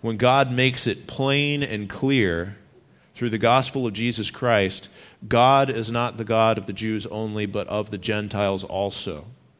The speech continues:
And that ought, that, that is a cause for rejoicing.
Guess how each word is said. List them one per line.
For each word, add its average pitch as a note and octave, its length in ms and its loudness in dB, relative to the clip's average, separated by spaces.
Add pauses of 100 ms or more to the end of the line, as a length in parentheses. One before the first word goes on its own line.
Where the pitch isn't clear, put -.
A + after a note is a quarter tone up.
(920)
And G#2 160 -2
that C#3 300 4
ought, C3 400 2 (840)
that, D3 240 4
that F3 160 6
is D#3 160 4
a B2 140 6
cause D3 600 0
for - 180 -4
rejoicing. G2+ 640 -2